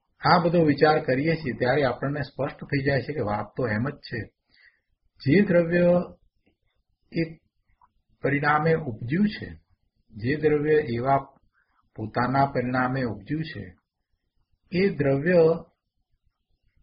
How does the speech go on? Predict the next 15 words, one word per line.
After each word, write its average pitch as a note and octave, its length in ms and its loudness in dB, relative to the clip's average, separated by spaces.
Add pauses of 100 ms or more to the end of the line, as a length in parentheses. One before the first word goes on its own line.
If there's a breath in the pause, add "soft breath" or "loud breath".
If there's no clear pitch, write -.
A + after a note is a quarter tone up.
(260)
એ E3+ 120 -2
પરિણામ D3+ 560 2
રૂપે C3+ 280 0 (880)
હોય, C3 340 -2
બીજું G#2 420 -2
દ્રવ્ય, C#3 420 0
અન્ય A2 300 0
દ્રવ્ય C3+ 440 -2
એવા B2 320 -4
પરિણામ B2 400 -4
રૂપે A#2 280 -8
થઈ D3+ 240 -6
શકે - 380 -12
નહીં. G#2 220 -10 (1160 soft breath)
એટલે F#3+ 240 -2